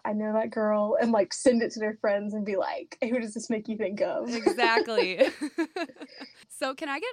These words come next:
Speaker 2: like, a quick little tour of what's behind you? Uh, what else is on your musical
Speaker 1: Yeah.
Speaker 2: inspiration wall?
Speaker 1: Absolutely. S-, this is a little poster that I designed of the trio, um, and it has Dolly Parton, Emmylou Harris, and Linda Ronstadt on it. They are, like,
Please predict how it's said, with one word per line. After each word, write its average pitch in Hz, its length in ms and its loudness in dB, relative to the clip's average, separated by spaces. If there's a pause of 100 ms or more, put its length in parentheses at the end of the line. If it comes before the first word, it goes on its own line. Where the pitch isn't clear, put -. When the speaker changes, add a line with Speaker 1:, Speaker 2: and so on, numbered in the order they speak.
(100)
Speaker 2:
like, 262 140 -4
a 262 60 -8
quick 214 260 -8
little 240 180 -8
tour 208 400 -6
of 180 360 -2 (120)
what's 190 240 -8
behind 196 420 -8
you? 220 140 -8
Uh, 185 220 -4
what 196 160 -6
else 190 200 -4
is 208 80 -8
on 196 160 -4
your 190 100 -4
musical 294 480 4
Speaker 1:
Yeah. 254 100 2
Speaker 2:
inspiration 208 580 -6
wall? 240 360 -2 (220)
Speaker 1:
Absolutely. 269 840 -4
S-, - 200 -20
this 285 640 4
is 277 220 4
a 285 40 2
little 277 220 6
poster 262 320 2
that 233 100 0
I 226 120 0
designed 220 340 -6
of 220 80 -6
the 208 80 -8
trio, 220 840 -2 (160)
um, 226 480 -4
and 247 160 4
it 247 120 2
has 240 220 -4
Dolly 233 280 0
Parton, 233 440 -4
Emmylou 226 320 -2
Harris, 208 420 0
and 220 120 -8
Linda 208 220 -4
Ronstadt 214 480 -2
on 240 220 0
it. 294 200 2 (320)
They 226 280 2
are, 233 140 4
like, 214 300 -4